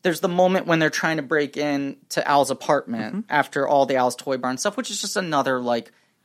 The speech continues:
Speaker 1: great, like, that's a thing we didn't get to in the first movie. What's it like at a toy store? Here are the Barbies, they have their resort, they're their own worlds,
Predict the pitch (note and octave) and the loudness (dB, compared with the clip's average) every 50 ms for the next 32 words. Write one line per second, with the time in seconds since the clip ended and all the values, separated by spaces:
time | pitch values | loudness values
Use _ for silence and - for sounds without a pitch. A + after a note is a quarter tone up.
0 | _ _ - C#3+ B2+ A#2+ - - F3 F#3 F3 - - F3+ D3 F3 F#3 F3+ - F#3+ | _ _ 0 2 2 2 0 0 0 0 0 0 -8 0 4 6 6 6 6 2
1 | F3 - F3 D#3+ D#3 D3+ D3+ D3 C#3+ D#3+ C#3+ - - D#3 D3+ C#3 - D3 B2+ A#2 | 2 2 2 2 2 4 2 4 4 2 2 2 0 -2 -2 -2 0 0 -2 -2
2 | - A2+ G2+ F#2 G2+ A#2+ D3+ D#3 - E3+ B2 D3+ D3+ - G3 F#3 F3+ - - - | -4 -8 -12 -12 0 2 4 4 4 4 6 6 6 6 4 2 0 -2 -2 -2
3 | C3+ A2+ G#2 - - - G#2 F2+ G#2 G#2+ - D3+ D#3 D#3 D3 C3+ B2 E3 D#3+ D#3 | -2 -4 -2 -4 -6 -6 -4 -6 -6 -6 -2 0 0 0 0 0 4 6 8 8
4 | D#3 D3+ D#3+ D3+ C#3+ C#3 C3 C#3+ C#3 C3+ D3+ E3+ E3+ F3+ E3+ D3+ E3 D#3 D#3+ D#3 | 8 6 4 0 0 0 0 0 0 2 0 0 0 0 -2 -4 -2 0 0 0
5 | D3+ - C#3 C3+ C3 C#3 C#3+ E3 F3 F3 F3+ F3+ - D#3+ E3+ E3+ D#3+ D#3+ D#3 | 0 0 -4 -2 -2 0 0 0 0 -2 -2 -4 -2 2 4 4 4 4 2